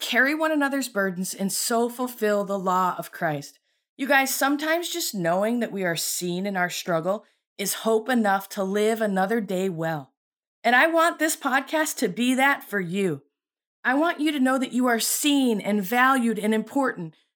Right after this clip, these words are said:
no matter what you are carrying in your life, no matter what you are working or walking through, you are welcome here.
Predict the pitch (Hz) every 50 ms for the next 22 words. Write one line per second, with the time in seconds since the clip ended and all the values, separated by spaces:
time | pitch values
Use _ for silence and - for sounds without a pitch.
0 | _ - 233 240 240 247 254 254 240 220 202 254 269 - - 320 320 320 311 277
1 | 254 - - - 254 240 254 254 269 254 254 240 233 226 220 214 208 196 180 160
2 | 151 151 - _ _ _ _ _ _ - 220 233 233 233 233 220 214 202 202 233
3 | 254 269 247 294 320 330 320 302 269 233 233 226 254 247 294 277 262 233 196 180
4 | 175 196 214 226 226 233 233 214 196 - - 202 190 180 180 - _ _ _ _
5 | - 220 254 285 302 302 294 - - 254 233 220 220 233 226 226 233 240 226 220
6 | 202 160 208 185 165 151 - - -